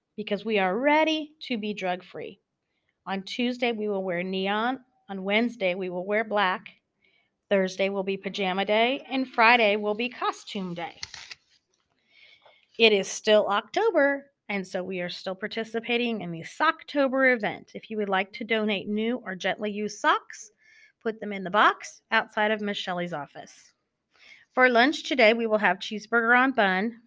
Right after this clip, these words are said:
French fries, carrot, and applesauce.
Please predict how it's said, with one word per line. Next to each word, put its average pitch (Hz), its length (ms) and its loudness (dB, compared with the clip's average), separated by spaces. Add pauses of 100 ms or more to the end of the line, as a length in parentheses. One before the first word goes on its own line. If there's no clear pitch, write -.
(200)
French 202 300 -2
fries, 185 540 0 (200)
carrot, 214 420 4 (1400)
and 202 180 -4
applesauce. - 760 -4